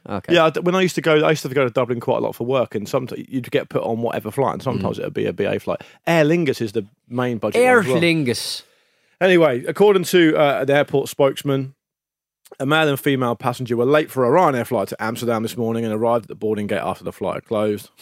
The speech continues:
Speaker 2: You, we've all been there. I haven't. You have, though, Pete. They were engaging
Speaker 1: Oh,
Speaker 2: with
Speaker 1: really?
Speaker 2: Ryanair staff at the gate, and the male passenger was becoming,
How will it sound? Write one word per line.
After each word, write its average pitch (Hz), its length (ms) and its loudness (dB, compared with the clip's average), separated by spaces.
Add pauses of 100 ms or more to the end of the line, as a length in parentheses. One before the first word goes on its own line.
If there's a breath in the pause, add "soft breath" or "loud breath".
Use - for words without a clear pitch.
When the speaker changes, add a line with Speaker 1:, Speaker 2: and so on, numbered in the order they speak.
(240 loud breath)
Speaker 2:
You, 110 120 -10
we've 123 160 -2
all 117 120 -2
been 101 160 -4
there. 107 240 -6 (100)
I 87 140 -6
haven't. 85 260 -8
You 80 140 -10
have, 76 100 -10
though, 78 140 -12
Pete. - 260 -8 (280 soft breath)
They 117 120 2
were 127 100 0
engaging 139 420 0
Speaker 1:
Oh, 131 40 0
Speaker 2:
with 120 60 -2
Speaker 1:
really? 147 120 0
Speaker 2:
Ryanair 135 280 0
staff 104 500 -4
at - 80 -20
the 95 80 -14
gate, 120 320 0
and 80 100 -10
the 90 60 -8
male 113 220 -4
passenger 95 380 -6
was 101 120 -4
becoming, 110 480 -4